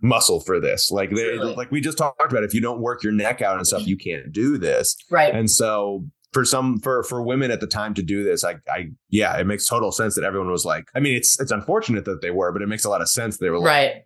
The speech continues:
Speaker 1: "What? How?
Speaker 2: It is
Speaker 1: Excuse
Speaker 2: unfortunate,
Speaker 1: me?"
Speaker 2: but of the time, it makes sense, unfortunately. So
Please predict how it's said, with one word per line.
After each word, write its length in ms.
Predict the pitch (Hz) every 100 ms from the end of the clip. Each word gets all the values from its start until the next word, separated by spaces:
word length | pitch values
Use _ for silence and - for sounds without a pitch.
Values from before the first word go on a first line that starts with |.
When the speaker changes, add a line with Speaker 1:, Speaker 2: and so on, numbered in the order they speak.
| -
Speaker 1:
"What? 320 | 101 123 - -
How? 280 | - 110 226
Speaker 2:
It 100 | 214
is 160 | 196
Speaker 1:
Excuse 160 | 190 170
Speaker 2:
unfortunate, 420 | 165 131 117 135
Speaker 1:
me?" 60 | 127
Speaker 2:
but 240 | 151 - - -
of 180 | 170
the 100 | 160
time, 400 | 151 156 139 135
it 120 | 127 -
makes 340 | 117 127 -
sense, 380 | - - - 147
unfortunately. 800 | - - - - - - - 143 _ _ -
So 420 | - 190 156 147